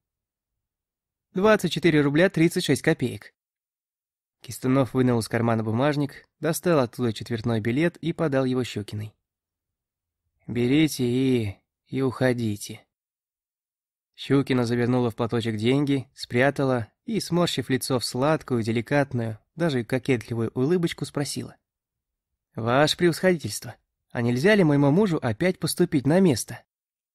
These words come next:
«Я уеду, болен», — сказал Кистунов томным голосом.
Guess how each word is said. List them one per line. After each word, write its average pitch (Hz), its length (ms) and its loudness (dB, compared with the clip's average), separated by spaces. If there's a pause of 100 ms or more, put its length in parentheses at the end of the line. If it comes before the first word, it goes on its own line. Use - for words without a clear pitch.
(640)
«Я 131 340 0
уеду, 135 520 2 (180)
болен», — 127 540 2 (600)
сказал 113 480 -2
Кистунов 117 520 -4
томным 110 380 0
голосом. 104 480 -6